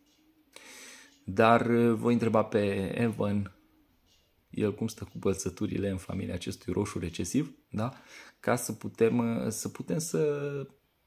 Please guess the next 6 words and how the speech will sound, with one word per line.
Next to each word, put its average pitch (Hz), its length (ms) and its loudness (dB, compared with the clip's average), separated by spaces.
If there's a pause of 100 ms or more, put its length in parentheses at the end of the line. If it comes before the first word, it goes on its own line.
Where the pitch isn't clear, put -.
(1600)
să - 160 -8
mergem 135 280 0
mai 123 140 2
departe, 110 760 2 (840)
ă, 101 80 0 (880)
<clears throat> - 100 0